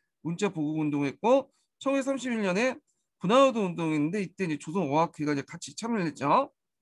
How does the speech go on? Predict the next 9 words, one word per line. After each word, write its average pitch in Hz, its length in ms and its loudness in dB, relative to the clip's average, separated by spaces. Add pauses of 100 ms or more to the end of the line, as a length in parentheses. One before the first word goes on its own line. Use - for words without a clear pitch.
(1600)
자, 196 180 6
이 285 440 8
과정에서 214 640 4
이제 190 300 0 (320)
그 165 420 -2
청년 294 380 6
학생들의 254 380 0
역할이 160 280 4
컸고 156 640 0